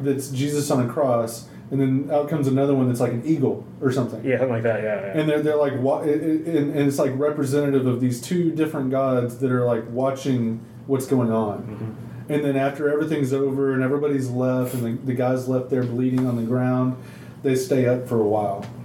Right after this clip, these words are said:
Speaker 1: And then eventually they just slowly make their way back down into the trap doors, and the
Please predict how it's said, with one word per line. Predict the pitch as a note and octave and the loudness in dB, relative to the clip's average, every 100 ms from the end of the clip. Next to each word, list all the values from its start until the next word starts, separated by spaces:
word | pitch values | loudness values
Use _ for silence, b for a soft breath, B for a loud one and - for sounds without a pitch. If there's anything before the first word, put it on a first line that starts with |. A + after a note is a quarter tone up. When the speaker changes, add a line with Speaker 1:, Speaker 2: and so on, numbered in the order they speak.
| - | -4
Speaker 1:
And | A#2 | 0
then | A#2 | 2
eventually | A2+ A#2 A#2 B2 A2 | 2 2 0 0 2
they | G#2+ | 2
just | G#2+ G#2 - | 0 -4 0
slowly | A2+ A2 G#2+ | 4 4 4
make | G#2+ G#2 | 0 -2
their | A2 | 0
way | A2 | 0
back | G#2+ A2+ A#2 | 2 0 2
down | A2+ G#2+ | 0 0
into | G#2 G2 G#2+ | -2 -4 -6
the | G#2 | -6
trap | - A#2 A#2 | -2 0 0
doors, | A2+ A2 G#2+ G#2+ | 0 0 -2 -4
and | |
the | A2 | -4